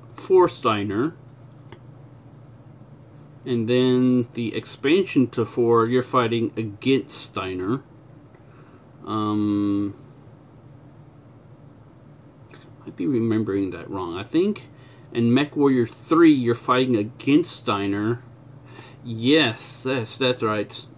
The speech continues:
In MechWarrior three, you're fighting against Steiner, because I remember playing MechWarrior four and thinking, "This is so odd. This is, this is very odd that I'm, uh, fighting for,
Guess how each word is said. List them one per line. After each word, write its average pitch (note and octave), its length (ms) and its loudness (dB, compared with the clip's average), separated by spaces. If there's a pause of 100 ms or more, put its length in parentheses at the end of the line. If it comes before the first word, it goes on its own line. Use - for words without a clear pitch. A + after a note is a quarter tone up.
In A#2 220 2
MechWarrior D3+ 580 2
three, D#3 280 2
you're A#2 120 2
fighting C3 360 0
against C#3 540 2
Steiner, G2+ 580 -2 (460)
because B2 280 0
I B2 40 0
remember C3+ 380 2
playing C3 600 2
MechWarrior B2 520 0
four C3+ 460 6
and B2 240 2
thinking, A2+ 460 0 (600)
"This D#3 200 -2
is E3 120 -4
so D3 380 2
odd. G2+ 560 -4 (140)
This B2+ 260 -6
is, B2 400 -6
this D3 220 -4
is B2+ 140 -8
very D3+ 440 -2 (220)
odd A#2+ 400 0
that A2 100 -2
I'm, A#2 520 -2
uh, G#2 500 -2
fighting B2+ 460 0
for, A2+ 560 2